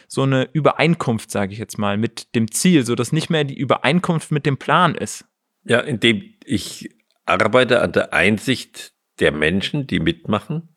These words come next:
Speaker 2: und nicht einfach ihnen einen Plan vorlege, dessen Auswirkung auf das Ziel sie gar nicht genau kennen. Das heißt, wie schaffe ich es, dass wirklich für viele Menschen die Verbindung zwischen Ziel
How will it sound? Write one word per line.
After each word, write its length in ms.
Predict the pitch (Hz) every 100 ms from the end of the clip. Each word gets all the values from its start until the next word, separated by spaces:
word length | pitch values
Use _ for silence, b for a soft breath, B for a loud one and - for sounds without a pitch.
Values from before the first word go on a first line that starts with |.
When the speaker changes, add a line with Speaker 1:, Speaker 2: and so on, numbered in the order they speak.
| b b b b b _
Speaker 2:
und 320 | - 101 98
nicht 240 | 98 95 -
einfach 340 | 92 92 95
ihnen 300 | - 95 90
einen 220 | 85 85
Plan 320 | - 80 92
vorlege, 720 | - 107 107 117 117 120 - - _ - - _ _ _ -
dessen 380 | 95 - - -
Auswirkung 640 | 101 107 - 104 101 98
auf 160 | 92 -
das 200 | - -
Ziel 560 | - 101 117 123 -
sie 220 | - - -
gar 200 | 82 85
nicht 180 | 80
genau 240 | - 85 80
kennen. 440 | - 80 71 73 - _ b b b b b -
Das 140 | 82
heißt, 200 | 90 -
wie 80 | 92
schaffe 340 | - 101 -
ich 80 | 127
es, 240 | 131 117
dass 260 | - 98 -
wirklich 360 | 117 - 113 -
für 160 | 101
viele 380 | - - 147 135
Menschen 480 | 104 113 127 - 87
die 80 | 92
Verbindung 680 | - - 156 185 98 85
zwischen 420 | - 85 85 82
Ziel 520 | - 104 131 156 151